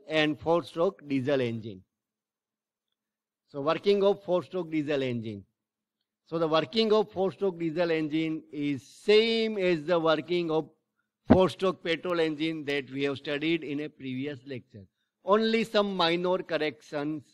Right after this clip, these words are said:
are there. Now what are the different strokes? Different strokes are suction stroke, compression stroke, and after compression stroke there is a process. And what is that process? Combustion of fuel,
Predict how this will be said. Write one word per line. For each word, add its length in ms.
are 320
there. 320
Now 160
what 160
are 80
the 100
different 320
strokes? 640
Different 340
strokes 360
are 300
suction 440
stroke, 440
compression 640
stroke, 460
and 220
after 340
compression 640
stroke 400
there 160
is 100
a 60
process. 520
And 120
what 140
is 40
that 160
process? 440
Combustion 560
of 120
fuel, 400